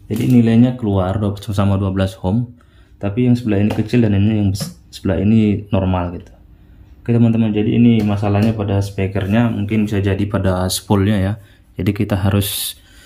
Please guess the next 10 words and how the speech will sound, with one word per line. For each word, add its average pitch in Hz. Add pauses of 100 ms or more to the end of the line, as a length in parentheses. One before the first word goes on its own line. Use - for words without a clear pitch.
(260)
coba 101
ganti 101
spool 156
sesuai 98
dengan 95
ukurannya, 95 (720)
spool 98
bawaannya. 92 (4000)
Jadi 120 (720)
tadi 107